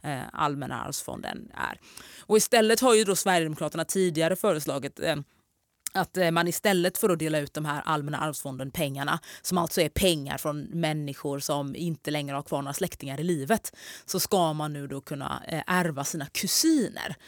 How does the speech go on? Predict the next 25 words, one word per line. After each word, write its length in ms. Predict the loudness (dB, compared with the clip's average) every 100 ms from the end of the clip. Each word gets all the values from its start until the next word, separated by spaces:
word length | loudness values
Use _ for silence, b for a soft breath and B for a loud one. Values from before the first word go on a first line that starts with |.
| B B
eh, 300 | 2 2 2
och 200 | -2 -2
att 120 | 0
det 180 | 4 4
vore 220 | 2 -2
bättre. 400 | -4 -4 -6 -10 -10
Och 360 | -18 -20 0 4
Moderaterna 640 | 6 6 6 4 4 0
tror 140 | 2 2
jag 40 |
har 60 | 2
kontrat 380 | -2 -2 -2 -2
med 140 | -2
att 60 | 0
man 140 | -4
ska 140 | -2
göra 140 | -2 -2
det 60 |
här 80 | -4
till 120 | -6
en 60 | -6
forskningsfond 1300 | -4 -4 -2 -4 -4 -4 -4 -4 -2 2 2 0 -6
istället 480 | -6 -4 -4 -4 -6
för 200 | -4 -4
en 180 | -6